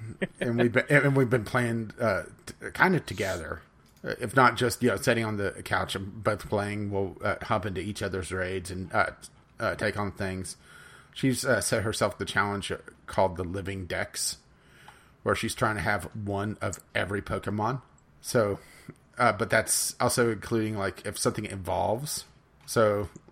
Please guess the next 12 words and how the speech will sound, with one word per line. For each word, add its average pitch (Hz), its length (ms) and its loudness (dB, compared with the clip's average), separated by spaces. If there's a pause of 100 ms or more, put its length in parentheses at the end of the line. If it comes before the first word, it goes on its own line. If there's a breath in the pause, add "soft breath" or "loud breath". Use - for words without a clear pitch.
uh, 117 140 6
like, 110 300 0
all 123 160 6
the 113 100 0
starters 101 540 2
she - 180 -4
needs 98 260 -4
three 117 320 2
of, 80 280 -6
because 92 320 -2
she 104 120 -4
needs 92 440 -6